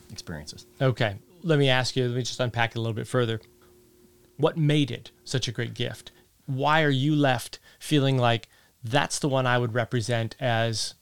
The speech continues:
Speaker 2: like, best gift ever?
Speaker 1: I think just that one-on-one time with her.
Speaker 2: Right.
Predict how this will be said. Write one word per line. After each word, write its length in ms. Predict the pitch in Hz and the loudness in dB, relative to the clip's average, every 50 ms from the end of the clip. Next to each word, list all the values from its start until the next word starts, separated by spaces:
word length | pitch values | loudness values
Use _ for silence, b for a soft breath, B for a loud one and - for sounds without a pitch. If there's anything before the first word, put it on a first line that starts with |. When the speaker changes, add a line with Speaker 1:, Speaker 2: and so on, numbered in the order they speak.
| _ _ _ _ _ _ _ _ _ - | _ _ _ _ _ _ _ _ _ -4
Speaker 2:
like, 140 | 117 - | -4 -2
best 220 | - 131 120 - - | 2 0 0 0 0
gift 200 | - 113 - - 117 | -4 -6 -4 -2 -4
ever? 240 | 107 - - - - B B B B B B B B B B B B B _ - | -4 -4 -6 -16 -18 B B B B B B B B B B B B B _ -8
Speaker 1:
I 100 | - 170 | -6 -6
think 680 | 175 - - 294 294 - - - - - - - _ _ _ _ _ _ _ _ _ _ _ - | -6 -6 -10 -16 -16 -14 -14 -14 -14 -16 -20 -20 _ _ _ _ _ _ _ _ _ _ _ -2
just 180 | - 127 - - | 2 2 2 2
that 160 | 117 - - | 0 -2 -2
one-on-one 640 | 104 92 98 101 98 95 92 90 85 82 87 98 101 | -2 0 0 2 2 2 2 2 0 0 0 -2 -2
time 400 | - - 123 123 131 139 135 117 - | -4 -4 -6 -6 -4 -6 -8 -10 -10
with 180 | - - 123 - | -8 -8 -8 -6
her. 280 | - 143 139 143 135 - _ _ - | -6 -6 -6 -6 -8 -8 _ _ -6
Speaker 2:
Right. 200 | - 107 110 | -6 -6 -6